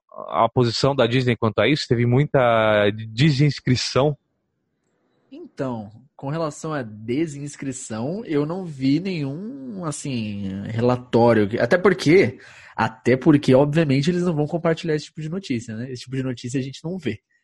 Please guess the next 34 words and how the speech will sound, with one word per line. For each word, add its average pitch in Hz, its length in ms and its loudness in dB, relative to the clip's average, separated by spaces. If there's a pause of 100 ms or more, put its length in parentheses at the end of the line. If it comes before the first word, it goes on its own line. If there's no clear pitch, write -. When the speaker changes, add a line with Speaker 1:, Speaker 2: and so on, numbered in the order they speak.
(140)
Speaker 2:
A 120 40 -4
gente 160 200 2
só 175 160 4
vê 147 220 4
as 180 360 -2
notícias 165 460 -8
que - 80 -4
eles 143 120 -2
atingiram 139 640 -6
a 165 240 -10
oitenta, 143 840 -4
oitenta 170 380 -6
milhões 156 440 -2
de 147 80 -4
assinantes. 123 600 -8 (1080)
Então, 127 1300 -6
muita 220 340 0
gente, 175 280 -2
de 151 80 -6
fato, 151 260 -2
eu 139 80 2
vi 131 140 -4
muitas 190 300 -6
críticas, 143 420 -2
assim 127 220 -2
como 160 200 -6
você 147 220 0
falou 123 260 0
de, 113 380 -2
de 113 80 -10
reclamação 120 500 -6
a 120 60 -6
catálogo, 123 680 -2
mas 165 580 -4